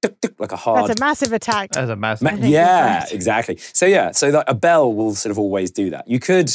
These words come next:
Speaker 1: cause a bell to resonate by kind of rubbing it like a wine glass around the outside, which would cause it to sort of slowly meet its resonant
Speaker 2: Mm.
Speaker 1: nodes. But, like, that would be a slow attack. So anyway, that's the attack phase. And then the sustain phase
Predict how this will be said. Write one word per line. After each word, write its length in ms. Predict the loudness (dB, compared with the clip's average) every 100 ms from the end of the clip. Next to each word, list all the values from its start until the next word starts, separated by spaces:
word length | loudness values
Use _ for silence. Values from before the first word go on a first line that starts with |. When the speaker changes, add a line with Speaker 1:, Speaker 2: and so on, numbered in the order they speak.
| -8
Speaker 1:
cause 300 | -4 0 0
a 40 | 0
bell 200 | 0 0
to 120 | -2
resonate 360 | -2 -2 -4
by 140 | -4 -6
kind 160 | -4
of 180 | -6 -8 _ _ _ _
rubbing 280 | -2 0 0
it 80 | -4
like 100 | -6
a 40 |
wine 440 | -4 -2 0 2 0
glass 400 | 0 -2 -2 -4
around 200 | -6 -4
the 100 | -6
outside, 480 | -2 -2 0 0 -2
which 140 | -8
would 60 | -10
cause 200 | -8 -6
it 80 | -6
to 80 |
sort 120 | -8 -4
of 80 |
slowly 1080 | 0 0 0 0 0 2 0 0 -2 -2 -6 -8
meet 340 | -6 -4 -6
its 380 | -6 -6 -6 -10 _
resonant 540 | -8 -6 -4 -4 -6 -6 -10 _ _ -14
Speaker 2:
Mm. 60 |
Speaker 1:
nodes. 280 | -8 -6 -6
But, 200 | -6 -4
like, 260 | -2 -4 -6 _ -2
that 160 | 0
would 80 | 0
be 80 | 0
a 60 | 0
slow 360 | 0 2 0
attack. 380 | 0 -6 -16 _
So 140 | -4 0
anyway, 220 | 0 0
that's 160 | 0 -2
the 80 |
attack 220 | -2 -6 -6
phase. 260 | -8 -8 -4
And 120 | 0
then 80 | 0
the 60 |
sustain 600 | 2 2 0 0 2 0
phase 640 | 0 -4 -4 -4 -4 -6